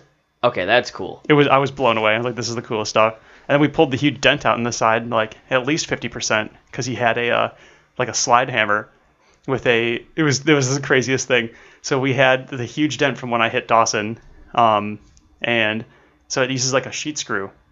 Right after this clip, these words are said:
Speaker 2: and it
Speaker 1: Huh.
Speaker 2: screws into the side of the, the body panel, and then you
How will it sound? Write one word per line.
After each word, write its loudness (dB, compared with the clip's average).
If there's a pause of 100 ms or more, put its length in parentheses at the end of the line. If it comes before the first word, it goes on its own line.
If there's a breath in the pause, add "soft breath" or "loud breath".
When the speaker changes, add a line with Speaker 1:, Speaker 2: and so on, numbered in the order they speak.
(260)
Speaker 2:
and 0
it -2
Speaker 1:
Huh. -2
Speaker 2:
screws -2
into 2
the -2
side 4
of -2
the, -6 (240)
the 0
body 4
panel, -2 (260 soft breath)
and 0
then 0
you -4